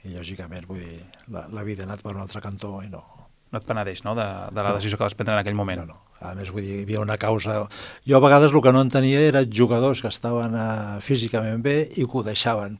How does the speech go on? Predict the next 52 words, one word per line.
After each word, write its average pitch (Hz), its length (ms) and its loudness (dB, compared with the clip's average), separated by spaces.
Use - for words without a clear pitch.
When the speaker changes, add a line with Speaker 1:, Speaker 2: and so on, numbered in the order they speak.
Speaker 1:
per 92 140 -10
un 95 100 -12
tema 95 240 -10
laboral 120 480 0
o - 0 -
per 107 160 -8
un 107 80 -10
tema 104 160 -10
d'això. 101 320 -10
Llavors, 110 480 -6
això 123 300 -4
sí 156 100 -6
que 131 80 -4
no 120 140 -2
ho 110 80 -4
entenia 104 420 -10
jo, 104 160 -8
perquè 107 160 -10
deia, 101 220 -12
«Coi, 143 240 -4
aquests - 440 -6
que - 160 -6
poden 135 300 2
jugar 135 240 0
no 131 100 2
juguen, 110 460 0
i 104 80 -4
jo 127 160 0
que 139 100 0
voldria 120 400 2
jugar 110 300 -2
no 104 100 -6
jugo». 85 380 -14
Però, 101 160 -8
bueno, 80 240 -14
jo 95 140 -14
crec 87 160 -16
que 98 80 -8
està 90 240 -12
superat 92 400 -12
totalment. 82 460 -16
Speaker 2:
La 120 80 -2
lesió 113 240 -4
que 160 80 2
tenia 131 560 0
o 113 80 -6
que - 80 -6
vas 107 160 -2
patir 117 220 0
en 113 80 -2
aquell 113 160 -2
moment, 131 360 -2